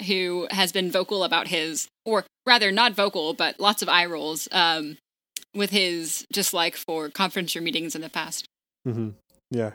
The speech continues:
Speaker 2: he, he's, like, chanting along with her in the background, and fist pumping.
Speaker 1: His
Speaker 2: It's
Speaker 1: pencil.
Speaker 2: awesome. <laughs> Michael also says to Pam while they're fighting, "You're just as stubborn as your mother. When you don't wanna do something, you just don't do it."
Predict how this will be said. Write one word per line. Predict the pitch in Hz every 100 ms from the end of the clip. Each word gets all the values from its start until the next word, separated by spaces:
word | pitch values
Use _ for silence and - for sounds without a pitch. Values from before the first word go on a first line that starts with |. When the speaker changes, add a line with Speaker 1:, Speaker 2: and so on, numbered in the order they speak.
| -
Speaker 2:
he, | 135 131
he's, | 131 123 123 120 -
like, | 113
chanting | - 135 120 127
along | 120 120
with | 123 123
her | 120
in |
the | 120
background, | 117 117 - 113 117
and | 113 117
fist | - 117
pumping. | - 120 113 120 120
Speaker 1:
His | 123
Speaker 2:
It's | 120
Speaker 1:
pencil. | 123 113 101 220
Speaker 2:
awesome. | 139 269 -
<laughs> | - - - - - - - - - _ _
Michael | 135 123 120 123 120 127 - 131
also | 117 - 120
says | 113 - 117 113 107 -
to | 117
Pam | - 113 113 117
while | 110
they're | 107
fighting, | - 113 117 117 117 - - - -
"You're | 135 143
just | 117 - 139 -
as | 123
stubborn | - - 127 139
as | 131 123
your | 127
mother. | 117 104 98 95 - -
When | 123
you | 139 151
don't | 143 151
wanna | 151 147
do | 135 147
something, | 139 143 127 139 139 -
you | 127 160
just | 123 - 113
don't | 123 120 113
do | 120 151
it." | 113